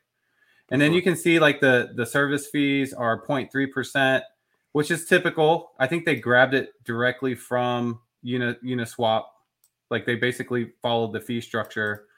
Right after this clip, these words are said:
Speaker 2: Yeah.
Speaker 1: And then we already know, like, they're gonna use sats for the fees, right? So we don't have to get on to that.
Speaker 2: Yeah.
Speaker 1: So, um, yeah, I mean, you know, it's, it's exciting. I know there's a lot of different stuff happening, you know,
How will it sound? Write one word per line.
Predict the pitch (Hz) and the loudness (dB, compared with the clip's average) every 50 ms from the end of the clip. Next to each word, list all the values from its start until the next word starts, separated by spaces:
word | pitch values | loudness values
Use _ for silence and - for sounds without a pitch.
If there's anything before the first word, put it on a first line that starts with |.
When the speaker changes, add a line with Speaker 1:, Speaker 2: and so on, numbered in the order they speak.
| _ _ | _ _
Speaker 2:
Yeah. | - 104 98 95 | -8 -6 -4 0
Speaker 1:
And | 135 143 | 2 2
then | 147 | 4
we | 156 170 175 | 6 8 8
already | 165 165 151 143 | 8 8 8 4
know, | 127 120 113 110 | 2 2 2 2
like, | 110 107 98 - | 2 0 -2 -2
they're | 110 104 | -4 -4
gonna | 107 104 101 | -4 -4 -6
use | 101 101 101 92 - | -6 -6 -8 -8 -4
sats | - 107 104 101 - - - - - | -4 -4 -4 -4 -6 -10 -14 -14 -10
for | - 110 | -10 -10
the | 104 101 | -8 -8
fees, | - - 98 92 92 90 - - | -10 -12 -14 -16 -16 -16 -16 -16
right? | 98 92 92 85 - - | -16 -14 -16 -16 -18 -16
So | - 98 92 92 | -16 -14 -14 -12
we | 107 107 | -12 -12
don't | 104 104 | -10 -10
have | 104 98 | -10 -12
to | - | -10
get | 92 101 98 | -10 -10 -8
on | 95 92 98 95 | -8 -8 -10 -10
to | 92 - | -10 -8
that. | 98 98 98 98 95 - - _ _ _ _ _ _ _ _ _ _ - | -6 -4 -2 -2 -4 -6 -8 _ _ _ _ _ _ _ _ _ _ -6
Speaker 2:
Yeah. | 104 104 95 90 - _ _ _ _ _ _ - _ _ - - - - - - - _ _ _ | -6 -4 -6 -6 -10 _ _ _ _ _ _ -20 _ _ -20 -20 -20 -20 -20 -20 -20 _ _ _
Speaker 1:
So, | - - 101 98 95 95 95 - _ _ _ _ _ | 0 2 4 4 4 2 0 -4 _ _ _ _ _
um, | 123 123 120 117 113 113 107 104 101 110 _ _ _ _ | 4 4 4 4 4 2 0 -2 -4 -8 _ _ _ _
yeah, | - 143 165 175 180 | 4 6 8 8 8
I | |
mean, | 180 185 190 190 190 175 156 - - _ _ - | 8 6 6 6 4 4 0 -6 -14 _ _ 2
you | 160 175 | 4 8
know, | 170 160 156 156 151 - - - | 10 10 8 8 6 0 -6 -8
it's, | - 151 151 - | -8 -6 -6 -4
it's | - 170 180 - | -4 -6 -2 -2
exciting. | 226 220 - 202 175 175 180 175 180 175 170 - | -4 2 6 8 8 8 8 6 4 2 2 2
I | 143 151 | 4 4
know | 170 185 | 6 6
there's | 185 185 - | 6 4 4
a | 165 | 2
lot | 147 127 131 131 135 | 2 4 4 6 6
of | 139 135 | 4 2
different | 120 127 - - 123 - | 2 -2 -2 -4 -6 -6
stuff | - - 113 110 120 - | -6 -4 -4 -4 -2 -2
happening, | 127 117 117 113 127 127 123 127 123 | 0 0 0 -2 -4 -6 -6 -6 -4
you | 120 117 | -4 -2
know, | 117 117 113 110 110 107 - - | 0 0 0 0 -2 -4 -6 -12